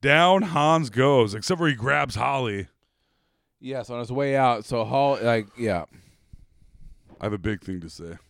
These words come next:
Speaker 2: Okay, big thing. Here we go.
Speaker 1: Well, he grabs Holly.
Speaker 2: Yep.
Speaker 1: And you're like, "Oh, fuck." Mm, I don't remember how they loosen his grip.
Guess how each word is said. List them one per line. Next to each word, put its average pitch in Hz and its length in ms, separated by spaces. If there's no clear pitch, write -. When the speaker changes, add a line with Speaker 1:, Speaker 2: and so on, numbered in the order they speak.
Speaker 2:
Okay, 101 260
big 82 300
thing. 82 240
Here 82 140
we 85 120
go. 80 220
Speaker 1:
Well, 113 280
he 101 160
grabs 120 340
Holly. 87 380
Speaker 2:
Yep. 80 200
Speaker 1:
And 85 100
you're 80 100
like, 76 200
"Oh, 87 200
fuck." - 440
Mm, 90 460
I 104 80
don't 113 220
remember 110 480
how 113 320
they 107 180
loosen 98 380
his 82 160
grip. 82 320